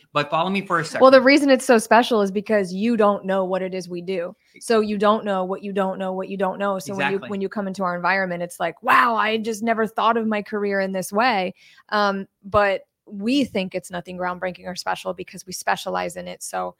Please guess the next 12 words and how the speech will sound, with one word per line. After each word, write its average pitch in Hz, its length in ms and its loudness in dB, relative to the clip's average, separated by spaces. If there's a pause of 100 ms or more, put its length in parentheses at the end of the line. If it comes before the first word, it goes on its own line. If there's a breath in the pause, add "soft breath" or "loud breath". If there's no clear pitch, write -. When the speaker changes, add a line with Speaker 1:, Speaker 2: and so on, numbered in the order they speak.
(160)
Speaker 2:
that's 208 180 -6
something 196 180 -12
to 185 80 -10
think 175 180 -12
about. 190 260 -16 (100)
Speaker 1:
Yeah. 160 160 -8 (280)
Well, 175 240 -10
what 180 180 -4
I 202 60 0
really 170 340 -4
meant 160 260 -6
was 123 360 -8